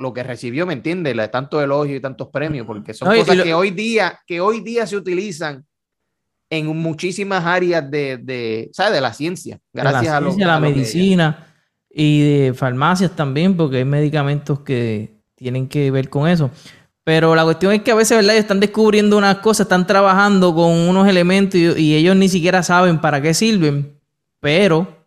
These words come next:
Speaker 2: son los que lo descubren y son los que empiezan a trabajar con esos elementos y luego es que se dan cuenta, ¿verdad? Que mira, esto sirve para esto, sirve para lo otro.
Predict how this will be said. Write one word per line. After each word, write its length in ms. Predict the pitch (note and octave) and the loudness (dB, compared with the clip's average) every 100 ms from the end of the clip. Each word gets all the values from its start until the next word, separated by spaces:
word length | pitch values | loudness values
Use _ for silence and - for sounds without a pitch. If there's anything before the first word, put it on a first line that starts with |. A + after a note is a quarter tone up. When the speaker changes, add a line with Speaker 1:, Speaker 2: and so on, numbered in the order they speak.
| _ | _
Speaker 2:
son 280 | - C#3+ D#3+ | -6 0 0
los 120 | E3+ | 0
que 120 | F#3+ | 0
lo 120 | F#3 | 2
descubren 880 | E3+ C#3+ - A3 A#3+ F3 D3+ E3 G3 | 2 0 0 4 6 4 4 0 -4
y 100 | D3 | -6
son 160 | C#3+ D3+ | -4 -2
los 80 | F3+ | 0
que 100 | F#3 | 0
empiezan 400 | F3 D#3+ D#3+ F#3 | -2 -2 0 0
a 100 | F3 | 0
trabajar 380 | F3 D#3+ D#3+ D#3 | 0 2 0 0
con 160 | E3 | 0
esos 220 | D#3+ E3 | 2 2
elementos 580 | D#3 D#3 G3+ G#3+ G#3+ C#3 | 2 2 0 -2 -2 -2
y 100 | C#3+ | 0
luego 400 | C#3+ E3+ G3 F3 | 0 0 2 0
es 80 | E3+ | -2
que 460 | F3 F3 F3 C3+ A2+ | -2 0 2 0 -2
se 180 | - D#3 | -2 0
dan 160 | D#3+ | 0
cuenta, 440 | D#3+ E3+ F#3+ F#3+ E3 | -2 0 0 2 2
¿verdad? 220 | D#3 F3 | 2 2
Que 80 | E3+ | 0
mira, 200 | E3 D#3 | 0 -2
esto 140 | D#3 | -2
sirve 240 | D3 D3+ C#3+ | -2 -2 0
para 300 | C#3+ C3 D3+ | 0 2 2
esto, 200 | D#3 C#3+ | 0 -2
sirve 220 | C#3+ D3 | -2 -2
para 240 | C#3+ C3+ B2 | 0 -2 0
lo 100 | C3+ | 0
otro. 340 | D#3 C#3+ | 0 -2